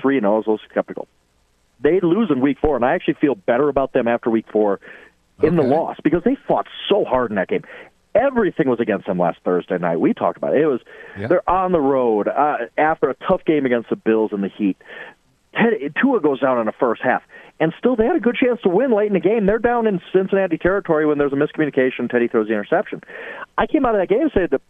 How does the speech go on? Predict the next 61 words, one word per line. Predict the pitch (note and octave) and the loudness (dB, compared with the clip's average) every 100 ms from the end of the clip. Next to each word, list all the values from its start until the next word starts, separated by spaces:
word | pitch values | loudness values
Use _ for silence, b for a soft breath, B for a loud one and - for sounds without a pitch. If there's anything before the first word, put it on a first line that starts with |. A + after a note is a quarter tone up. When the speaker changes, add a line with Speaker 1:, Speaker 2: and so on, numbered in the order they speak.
| - | -4
Speaker 1:
Dolphins | E3+ - E4 | -2 -2 -4
are | |
good. | F#3+ D#3 F4 E4 - - - | -2 0 2 0 -4 -8 -4
Like, | D#3 | 0
if | E3+ | 0
they | G3+ - | 0 0
can | C#4 | -2
Speaker 2:
Mm-hmm. | D3+ G2+ B2+ | -4 -2 0
Speaker 1:
almost | E3+ A#3 F3 | 2 0 0
beat | B2 D3+ | 0 0
a | B2 | 0
Bengals | - A#2+ C3+ A2+ - | -2 -2 0 0 -2
team | G2+ F2+ | -2 0
on | F#2 | -2
Thursday | - D#3 F3+ E3+ | 0 0 2 0
night | A#2 G#2 | 2 0
in | D3+ | 0
Cincinnati | E3 D3+ C3+ C3+ D3 D3+ | -2 0 0 2 2 2
with | G#2 | 2
all | A#2+ E3+ | 2 0
that | D#3+ | 0
going | E3 D#3+ | 0 0
against | D#3+ D#3+ - | 0 0 -2
them, | D#3+ B B B B _ | -2 B B B B _
I'm | F#3 E4 - | -4 -2 -2
convinced | D3 C3+ F#3 - | -2 0 -2 0
the | |
Dolphins | A2+ C3 B2+ | 0 0 0
are | A2+ | 0
a | |
pretty | - A#2+ | 0 -2
good | A2 - | -2 -2
football | A#2+ F#2+ | -2 -2
team." | - G2 E2 - | -4 -6 -8 -2
So | E3+ D3+ B2 B B _ | 0 0 -2 B B _
I | E3+ | -4
know | A#3+ | 0
Dolphins, | D3 D#3 C#3+ G2+ F#2 | 0 0 -4 -6 -8
uh, | F#2 D2+ E2 - | -6 -6 -8 -2
I | D3 | 0
don't | F#3+ | 0
think | C#3+ | 0
they | G2 F2 A2 | -2 -2 -2
necessarily | C3 C3+ C3 A2 | -2 0 0 0
roll | F#2+ A2 D3 G3 | 0 0 2 0
here, | G#3 C4 | 0 0
but | G3 | 0
I | |
do | C3+ D#4+ | 0 0
think | D4 | 0
they | F3+ | 2
win, | F3 B3 G#3+ | 2 2 0
and | F#3 | 0
I | |
think | E3+ A3+ | 0 0
they | G3+ | 0
win, | G3+ G#3 G3+ F3+ - | 0 2 0 -2 -6
uh, | - - - _ - | -8 -8 -20 _ -2
fairly | A3 G#4+ | 0 0
comfortably. | E3+ A#3 - D3 A2 F#2+ | 0 -2 -2 -2 0 0
I, | A#2 E3 | 0 0